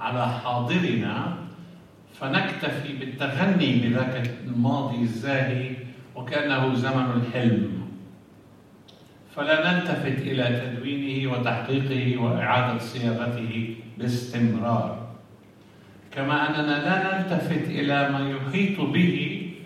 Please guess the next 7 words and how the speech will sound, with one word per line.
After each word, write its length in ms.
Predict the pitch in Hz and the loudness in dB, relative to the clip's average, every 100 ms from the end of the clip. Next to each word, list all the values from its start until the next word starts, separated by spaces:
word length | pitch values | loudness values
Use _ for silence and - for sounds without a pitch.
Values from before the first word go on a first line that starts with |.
| - - - | -18 -14 -2
من 240 | 165 170 | 0 0
تشويه 800 | 170 - - 196 196 151 143 143 | 0 0 0 0 0 0 0 0
إسرائيلي 960 | - - 139 135 139 151 170 151 135 135 | -4 -4 -2 -2 -2 -2 0 2 4 4
متعمد 1200 | 135 131 139 175 147 127 120 175 190 196 202 - - - - - - - - | 4 2 4 6 6 4 2 2 0 0 -2 -6 -12 -18 -20 -20 -20 -20 -14
ضمن 420 | 117 175 180 175 160 - | -4 0 4 6 4 0
حملة 800 | 196 185 170 160 151 139 135 135 175 | 2 4 4 2 0 0 0 0 -2
استشراقية. 1600 | 175 - 143 151 - 131 139 127 - 170 113 - 170 170 - | -4 -4 -6 -6 -6 -2 0 0 0 -2 0 0 0 -2 -4